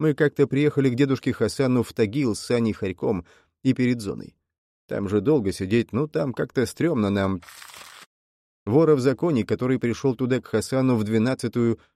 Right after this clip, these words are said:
колония И К двенадцать, прямо там и, ну, и мы приезжали.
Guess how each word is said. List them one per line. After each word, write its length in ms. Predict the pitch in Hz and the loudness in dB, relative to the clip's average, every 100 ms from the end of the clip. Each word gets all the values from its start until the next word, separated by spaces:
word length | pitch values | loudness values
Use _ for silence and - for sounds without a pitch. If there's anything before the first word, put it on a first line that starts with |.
| _ | _
колония 540 | - 92 107 117 110 107 | -4 0 2 2 2 0
И 220 | - 117 | -2 -8
К 200 | - 107 | -4 -4
двенадцать, 600 | 92 98 113 123 120 - - _ _ - | -2 -2 -2 -2 -6 -8 -16 _ _ -2
прямо 320 | 135 156 135 | 0 2 2
там 300 | 143 143 139 | 2 4 4
и, 180 | 143 135 - - - - - - - _ _ _ - | 2 -2 -8 -20 -20 -20 -20 -20 -20 _ _ _ -6
ну, 140 | 120 | -2
и 80 | 180 | 0
мы 160 | 120 120 | 0 0
приезжали. 500 | 90 78 - - | -4 -6 -10 -14